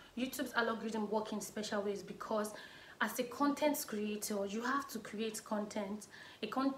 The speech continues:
um, like, a, you have to create content and wait and be patient. It requires a lot of patience and, um, consistency, especially if one is not even famous, eh, as a, like,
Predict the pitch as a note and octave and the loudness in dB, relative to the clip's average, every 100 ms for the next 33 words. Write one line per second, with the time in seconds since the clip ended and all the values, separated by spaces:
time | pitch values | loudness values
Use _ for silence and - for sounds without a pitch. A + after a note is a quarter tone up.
0 | A#3+ G#3+ A3 A3+ G#3+ - A3+ G#3+ G#3+ G#3+ | 0 0 2 4 4 2 -2 0 0 -2
1 | - - - - - - - - - - | -6 -18 -20 -20 -20 -20 -20 -20 -4 4
2 | D#4+ - - A#3+ A#3 - A3+ A3 G#3 G#3 | 6 4 -2 -2 -2 0 -2 2 2 2
3 | - G3+ F#3+ F3 G#3 G#3 - - - - | 2 2 2 0 0 0 -6 -14 -18 -20
4 | - G#3+ G3+ G3+ - A#3 - G#3+ G#3 A3+ | -2 0 2 0 0 0 0 0 -2 -2
5 | G3+ A3+ A#3 - C4 B3 G#3+ G#3 A3 G#3 | -4 -4 -4 2 4 6 6 4 4 2
6 | G3+ - - - - - A#3+ - - A3+ | 0 -8 -14 -16 -12 -2 0 2 0 2
7 | A3 A3 - - G#3 G3 F#3 - - - | 2 0 -4 2 2 2 -4 -10 -10 0
8 | G#3 G3+ G3 F#3+ F3+ - - - - - | 2 2 0 -4 -10 -18 -18 -18 -16 -6
9 | A3+ A3 A3 B3+ B3+ - B3 A3 G#3+ - | -2 0 0 0 0 4 4 4 2 -2
10 | G#3 G3+ G#3+ - C4 B3+ B3 B3 - A3 | -4 -4 -4 -2 2 2 2 0 0 2
11 | G#3+ G#3 G#3+ A3 A#3 A#3 A3+ G#3+ A3 G#3+ | 2 2 0 0 0 -2 -2 -2 -2 0
12 | G3+ G3+ - - - - - - - A3 | 0 -2 -10 -12 -12 -14 -14 -12 -4 2
13 | G#3+ G#3+ - G#3 G#3 G#3 G3+ | 2 2 2 2 4 4 2